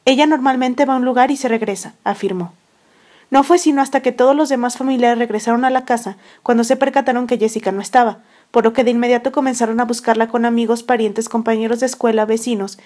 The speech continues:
y fue hasta las tres de la madrugada que publicaron información en Facebook, la cual al día siguiente fue viralizada en redes sociales. "Ella dijo que iba para la tienda, pero mi mamá también tenía que salir a otro compromiso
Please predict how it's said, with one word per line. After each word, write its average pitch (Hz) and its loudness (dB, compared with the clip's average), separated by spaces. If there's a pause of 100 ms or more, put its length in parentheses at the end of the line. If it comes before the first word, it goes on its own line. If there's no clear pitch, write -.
(220)
y 240 -4
fue 247 4
hasta 254 2
las 262 0
tres 269 -2
de 294 0
la 302 4
madrugada 247 0
que 240 -6
publicaron 226 0
información 226 -2
en 240 -4
Facebook, 208 -2 (320)
la 233 2
cual 240 6
al 240 2
día 247 -2
siguiente 240 -4
fue 226 -2
viralizada 226 0
en 208 -4
redes 180 -4
sociales. 220 -2 (640)
"Ella 320 4
dijo 320 2
que 285 -4
iba 277 2
para 240 0
la 214 0
tienda, 190 -4 (240)
pero 254 4
mi 240 2
mamá 233 2
también 254 0
tenía 240 0
que 254 -2
salir 233 0
a 240 0
otro 233 -4
compromiso 240 -2